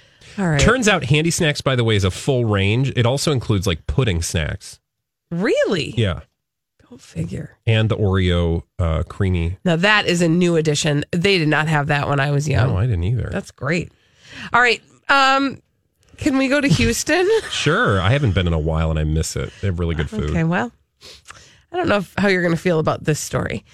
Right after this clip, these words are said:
Speaker 1: Um, okay, so there's this abandoned house in Houston that, uh, a couple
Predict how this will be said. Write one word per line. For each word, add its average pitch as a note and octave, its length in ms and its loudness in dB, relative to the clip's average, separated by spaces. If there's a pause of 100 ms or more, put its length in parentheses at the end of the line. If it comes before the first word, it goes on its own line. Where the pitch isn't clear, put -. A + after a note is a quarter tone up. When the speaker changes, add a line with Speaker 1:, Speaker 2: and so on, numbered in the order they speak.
(420)
Speaker 1:
Um, D4 640 2 (840)
okay, G#3+ 300 0 (220)
so - 140 0
there's D#4 180 2
this E4 180 0
abandoned F4+ 520 2
house F#3 500 0
in G3+ 160 0
Houston - 680 -2 (440)
that, G3 560 2 (120)
uh, F#3 420 2 (120)
a G#3 80 0
couple D#4+ 880 -2